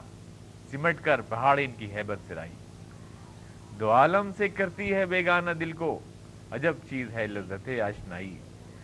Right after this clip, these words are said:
شہادت ہے مطلوب و مقصود مومن، نہ مال غنیمت نہ کشور کشائی۔" اس جذبے نے رمضان سن بانوے میں وہاں پر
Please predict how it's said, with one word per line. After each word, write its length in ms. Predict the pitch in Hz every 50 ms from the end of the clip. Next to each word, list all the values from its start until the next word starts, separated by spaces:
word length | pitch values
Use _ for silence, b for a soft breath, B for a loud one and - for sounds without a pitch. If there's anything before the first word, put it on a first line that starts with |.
| B B B B - - -
شہادت 560 | 113 101 98 110 120 131 151 175 190 180 185
ہے 100 | 185 175
مطلوب 480 | 165 156 156 151 - 147 156 156 147 147
و 60 | 143
مقصود 420 | 135 135 127 - - 131 131 127
مومن، 480 | 123 117 113 117 117 120 127 123 113 98 - B B B B B 107
نہ 140 | 110 110
مال 280 | 107 107 113 127 143 147 151 151 139 110
غنیمت 400 | 110 110 113 113 110 110 110 92 - 101
نہ 80 | 101
کشور 360 | 98 - 98 - - 90 90 - -
کشائی۔" 380 | 82 - - - - - - - - - - - - - - - - - - - - - B B B B B B B B B B B B B B - -
اس 220 | 185 202 190 156
جذبے 300 | 190 202 196 190 220 233
نے 120 | 240 247
رمضان 340 | 233 220 208 196 196 220 226
سن 200 | 214 240 220 202
بانوے 360 | 190 196 208 226 226 208 190
میں 140 | 143 117 107 104 - - - - - - - - - - -
وہاں 280 | 110 117 117 123 127
پر 200 | 131 - 190 220